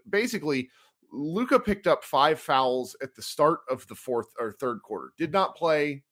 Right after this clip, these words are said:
much of the thir-, uh, any of the third quarter except for, like, the opening sixty seconds, and then didn't check in until eight minutes left, or, like, ten minutes left in the fourth.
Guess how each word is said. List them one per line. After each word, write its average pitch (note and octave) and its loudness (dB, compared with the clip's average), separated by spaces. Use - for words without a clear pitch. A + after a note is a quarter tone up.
much C3 -4
of A2+ -6
the B2 -4
thir-, C#3+ 2
uh, A2+ 0
any F3+ 2
of D3+ -2
the C3+ -6
third C#3 -2
quarter C3 0
except C3 -4
for, B2+ -8
like, A2+ -2
the A#2 -4
opening A#2 -4
sixty - -12
seconds, F#2+ -10
and B2 -4
then B2+ -2
didn't C#3 -8
check B2+ -4
in B2+ -4
until A2+ -4
eight A2+ -6
minutes A2 -8
left, G#2 -4
or, F#2 -6
like, F#2 -8
ten A2+ -8
minutes F#2+ -10
left F#2+ -6
in F#2+ -10
the F#2 -16
fourth. D2+ -10